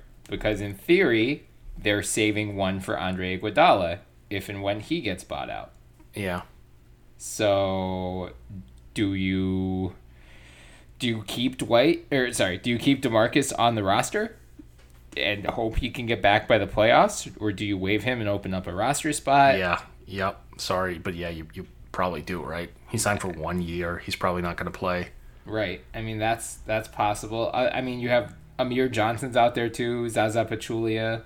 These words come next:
Speaker 1: Salah Mejri.
Speaker 2: Yeah, no. Yeah, yeah, I, you know what? I'm, you're right. Noah, if he's keen.
Speaker 1: Yeah, I,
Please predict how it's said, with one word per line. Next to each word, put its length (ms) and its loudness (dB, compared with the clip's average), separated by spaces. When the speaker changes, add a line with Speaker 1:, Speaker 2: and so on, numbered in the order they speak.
Speaker 1:
Salah 440 0
Mejri. 640 -2
Speaker 2:
Yeah, 220 -4
no. 380 -2
Yeah, 160 -12
yeah, 300 2
I, 160 0
you 160 4
know 100 10
what? 200 8
I'm, 260 2
you're 160 4
right. 420 4
Noah, 520 6
if 160 -4
he's 200 -4
keen. 380 -6
Speaker 1:
Yeah, 240 -4
I, 180 -4